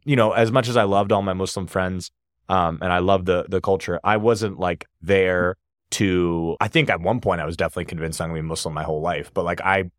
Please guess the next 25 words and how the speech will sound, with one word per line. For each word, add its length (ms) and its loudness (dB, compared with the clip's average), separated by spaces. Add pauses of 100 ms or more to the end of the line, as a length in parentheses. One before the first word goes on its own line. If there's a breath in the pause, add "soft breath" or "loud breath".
(120)
when 160 -2
I 40 0
really 280 0
zoom 220 -6
out, 120 0
I 40 -2
was 80 -6
like, 140 -8
I 60 -10
think 180 -8
I 20 -4
was 160 -8
really 180 0
looking 260 -6
at 80 -8
this 160 -8
as 80 -8
a 60 -6
source 360 -6
of, 80 -12
like, 240 -12
let's 140 -10
find 180 -6
some 100 -10
purity 520 -10